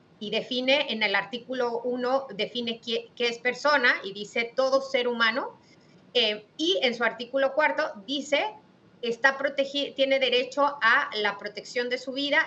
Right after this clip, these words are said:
desde el momento de la concepción. O sea, es muy específica, Astrid,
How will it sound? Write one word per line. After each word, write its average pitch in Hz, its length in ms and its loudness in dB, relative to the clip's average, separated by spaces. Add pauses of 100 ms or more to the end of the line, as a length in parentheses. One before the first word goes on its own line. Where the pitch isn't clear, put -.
(140)
desde 285 280 2
el 294 80 0
momento 247 480 -2
de 240 80 -2
la 196 180 -2
concepción. 180 640 -8
O 185 60 -18
sea, 226 220 0
es 226 100 -2
muy 285 420 -2
específica, 233 720 -4
Astrid, 247 340 -6